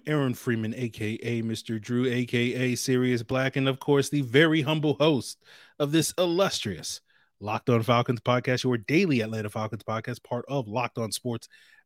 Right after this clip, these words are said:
Atlanta, your team every day. And today's episode of Locked On Falcons is brought to you by FanDuel Sportsbook, official sportsbook of the N F L. Make every moment more by visiting fanduel dot com slash locked on today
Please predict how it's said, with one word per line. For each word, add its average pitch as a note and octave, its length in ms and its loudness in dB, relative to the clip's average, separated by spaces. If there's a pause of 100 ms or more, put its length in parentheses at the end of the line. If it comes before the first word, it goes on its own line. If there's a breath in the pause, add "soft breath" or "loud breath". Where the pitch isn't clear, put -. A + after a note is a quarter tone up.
Atlanta, A#2 560 -2
your A2+ 280 0
team A2+ 480 0 (420)
every G2 360 0
day. A2 280 6
And A2+ 100 4
today's A2+ 280 2
episode A2+ 280 2
of G2+ 80 -2
Locked A2+ 240 2
On A2 120 2
Falcons A#2 360 2
is F#3 140 6
brought D3 280 6
to D3+ 80 0
you C#3+ 60 4
by B2+ 200 4
FanDuel B2+ 440 0
Sportsbook, B2+ 440 2 (360 soft breath)
official A#2 320 -2
sportsbook - 440 -2
of G#2 100 0
the G#2+ 160 -2
N B2 80 2
F A2 180 -2
L. B2+ 160 2
Make A#2+ 200 -2
every A2+ 200 -2
moment G#2+ 320 -4
more C#3 380 8 (260 loud breath)
by G2 120 -8
visiting G#2 360 -2
fanduel C#3+ 680 6
dot A2+ 240 4
com A2 220 2
slash G2+ 320 -2
locked B2+ 340 2
on A2+ 220 6
today F2+ 400 -6